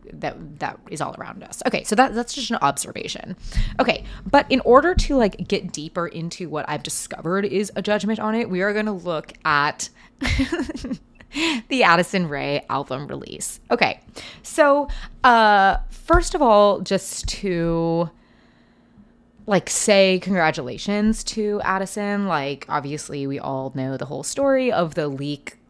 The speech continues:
last year and, um, the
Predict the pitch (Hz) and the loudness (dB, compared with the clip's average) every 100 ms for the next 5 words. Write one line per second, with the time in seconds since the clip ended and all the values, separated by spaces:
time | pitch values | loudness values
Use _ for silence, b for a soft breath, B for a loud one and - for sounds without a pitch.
0 | _ 190 233 226 - 233 220 214 214 202 | _ 4 4 4 -2 -2 2 4 4 4
1 | - 160 156 151 151 180 - 160 147 143 | 2 0 0 -2 -4 -6 -4 -2 0 -2
2 | 143 147 143 143 - - 139 131 135 139 | -4 -6 -8 -10 -14 -16 -12 -8 -6 -4
3 | 143 143 143 | -4 -4 -4